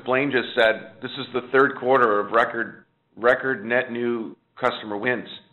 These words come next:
Um, three quarters in a row, record number of net new customer wins. And so, you know, obviously that drives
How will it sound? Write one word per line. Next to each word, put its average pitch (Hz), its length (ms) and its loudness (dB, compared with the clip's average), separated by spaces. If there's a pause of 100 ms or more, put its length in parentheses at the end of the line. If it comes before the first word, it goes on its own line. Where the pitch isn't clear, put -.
(680)
Um, 107 480 0
three 139 160 -2
quarters 139 400 2
in 123 60 -2
a 117 60 -4
row, 113 440 0 (140)
record 120 440 0
number 113 380 -4
of 101 240 -4 (520)
net 120 300 -2
new 120 220 -4
customer 110 420 -2
wins. 120 300 -2 (680)
And 110 180 -8
so, 127 420 4
you 123 140 -4
know, 113 100 4
obviously 139 440 4
that 120 200 4
drives 123 300 6